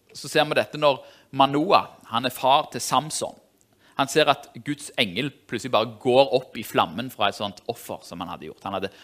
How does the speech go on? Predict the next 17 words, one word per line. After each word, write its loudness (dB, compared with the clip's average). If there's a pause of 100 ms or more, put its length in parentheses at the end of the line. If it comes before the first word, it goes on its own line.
(200)
offret, 4
han -4
hadde -2
snakket 2
med -2
en -2
som -6
han -4
trodde -10
var 4
en -6
mann, 6 (500)
og -12
så -10
plutselig -6
bare 4
forsvinner, 0